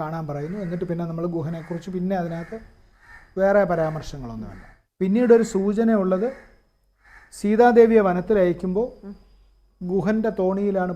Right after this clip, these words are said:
Speaker 1: പോയതെന്നൊരു സൂചനയുണ്ട്, പക്ഷേ അതിനൊരു സ്ഥിരീകരണമില്ല.
Speaker 2: ഉം.
Speaker 1: ഗുഹനും ശ്രീരാമനും തമ്മിലുള്ള സൗഹൃദം, രാമായണത്തിൽ അത്തരം സൗഹൃദങ്ങൾ പലത് കാണാം നമുക്ക്.
Speaker 2: ഉം.
Speaker 1: അപ്പോൾ ഇതൊരു അനന്യമായ സൗഹൃദമാണ്.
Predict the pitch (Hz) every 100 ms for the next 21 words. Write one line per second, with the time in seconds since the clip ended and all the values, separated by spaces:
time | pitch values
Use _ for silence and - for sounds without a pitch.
0 | 170 175 175 180 175 165 - 175 180 196
1 | 180 180 180 170 185 175 170 185 240 -
2 | - _ _ _ - 165 190 175 147 123
3 | 107 92 - _ _ _ _ _ _ _
4 | - 180 180 233 247 226 190 196 214 220
5 | 226 208 214 208 208 202 - 175 180 180
6 | 190 143 113 _ _ _ _ _ _ _
7 | _ _ - 165 208 233 254 254 220 202
8 | 208 - 233 233 226 180 190 202 202 208
9 | 202 196 - 165 180 196 175 143 147 131
10 | 120 185 - _ _ _ _ _ _ _
11 | _ _ _ 135 202 233 202 170 208 233
12 | 165 180 202 214 208 208 202 196 170 165
13 | 175 135 104